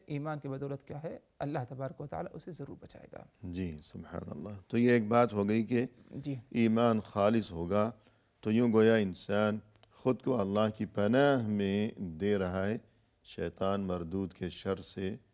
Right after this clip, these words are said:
Speaker 2: حفاظت کے
Speaker 1: جی۔
Speaker 2: لیے۔ پہلی چیز ہو گئی کہ ایمان پختہ اور
Speaker 1: جی۔
Speaker 2: خالص بنایا جائے۔
Speaker 1: جی۔
Speaker 2: اور اس کے بعد؟
Speaker 1: دوسری چیز ہے کہ اللہ تبارک و تعالیٰ کی عبادت،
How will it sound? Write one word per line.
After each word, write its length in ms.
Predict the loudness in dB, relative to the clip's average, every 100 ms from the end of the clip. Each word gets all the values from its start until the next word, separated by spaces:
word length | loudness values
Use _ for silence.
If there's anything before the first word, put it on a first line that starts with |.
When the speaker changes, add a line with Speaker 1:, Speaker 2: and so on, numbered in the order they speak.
| _ _ -12
Speaker 2:
حفاظت 440 | -8 -6 -6 -8 -10
کے 0 |
Speaker 1:
جی۔ 80 | -10
Speaker 2:
لیے۔ 460 | -10 -12 -16 -18 -20 -20 _ _ _
پہلی 300 | 4 6 4
چیز 260 | 2 0 2
ہو 160 | 0
گئی 140 | 0 0
کہ 260 | 0 0 -2 _ _ -10
ایمان 420 | -6 -2 0 0
پختہ 400 | -2 -10 -4 -2
اور 160 | 0 -2
Speaker 1:
جی۔ 140 | -4
Speaker 2:
خالص 300 | -4 -6 -10
بنایا 280 | -14 -12 -12
جائے۔ 240 | -12 -16
Speaker 1:
جی۔ 100 | -16 -20 _ _ _ _ _ 4
Speaker 2:
اور 180 | 6
اس 160 | 6 2
کے 100 | 0
بعد؟ 280 | 4 4 4 0 -18 -20 -20 -20 -20 -16 -6
Speaker 1:
دوسری 320 | -4 -4 -4
چیز 180 | -4 -2
ہے 40 |
کہ 80 | 0
اللہ 220 | 0 0 -2
تبارک 340 | -2 -2 -2 -4
و 80 |
تعالیٰ 360 | -4 -2 -2 -2 -6
کی 280 | -10 -10 -12 -8
عبادت، 520 | -6 -4 -4 -6 -10